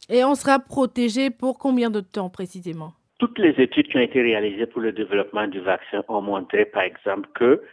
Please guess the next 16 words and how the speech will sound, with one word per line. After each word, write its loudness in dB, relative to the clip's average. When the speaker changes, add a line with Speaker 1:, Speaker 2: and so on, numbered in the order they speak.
Speaker 2:
après 0
avoir 2
reçu -8
les -2
trois -4
doses, 2
l'efficacité 0
vaccinale 0
est 0
de -4
l'ordre 0
de -2
cinquante-six 0
pour -2
cent 0
après 0